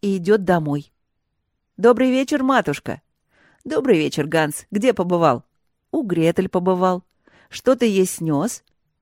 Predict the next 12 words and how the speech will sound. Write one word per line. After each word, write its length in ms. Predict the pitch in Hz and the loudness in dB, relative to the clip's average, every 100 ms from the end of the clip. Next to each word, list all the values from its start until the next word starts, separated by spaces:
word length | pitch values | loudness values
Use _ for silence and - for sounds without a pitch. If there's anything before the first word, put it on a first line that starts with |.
| _ | _
«Ничего 440 | 311 - 311 311 | -8 -4 -4 -2
не 120 | 277 | -2
снес. 420 | 185 175 165 143 _ | -4 -4 -4 -6 _
От 160 | 254 254 | -4 0
нее 240 | 277 285 | 0 2
получил». 480 | 202 170 156 135 120 _ _ - _ | 0 -2 -4 -8 -8 _ _ -20 _
«Что 220 | - 311 | -6 -6
тебе 240 | 302 180 156 | -2 0 2
Гретель 340 | 254 220 151 | 2 2 2
дала?» 360 | 196 254 147 - _ _ _ _ _ - | 2 2 0 -4 _ _ _ _ _ -10
«Ножик 460 | 180 190 180 175 | -2 0 2 0
дала». 420 | 170 170 165 165 | 2 4 4 0